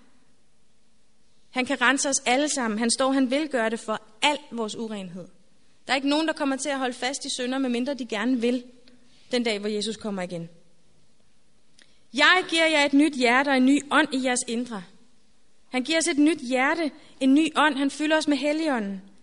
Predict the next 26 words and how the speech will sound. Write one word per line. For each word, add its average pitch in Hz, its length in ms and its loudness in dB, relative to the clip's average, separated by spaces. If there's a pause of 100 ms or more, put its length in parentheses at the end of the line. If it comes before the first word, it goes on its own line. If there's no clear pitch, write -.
(360)
"Jeg 311 240 6
fjerner 302 340 0
stenhjertet 302 720 -2
fra 240 160 -4
jeres 233 220 -2
krop - 420 -6 (260)
og 226 120 -4
giver 277 200 -2
jer 277 100 0
et 240 60 -2
hjerte 240 360 -2
af 240 100 -6
kød. 247 240 -4 (720)
Jeg 254 100 -4
giver 302 160 -2
jer 285 140 0
min 294 460 4
ånd 226 200 -2
i 233 100 -6
jeres 220 220 -4
indre, 226 280 -6
så 233 140 -2
I 220 100 -4 (140)
følger 277 260 -2
mine 269 220 2
love, 226 420 -2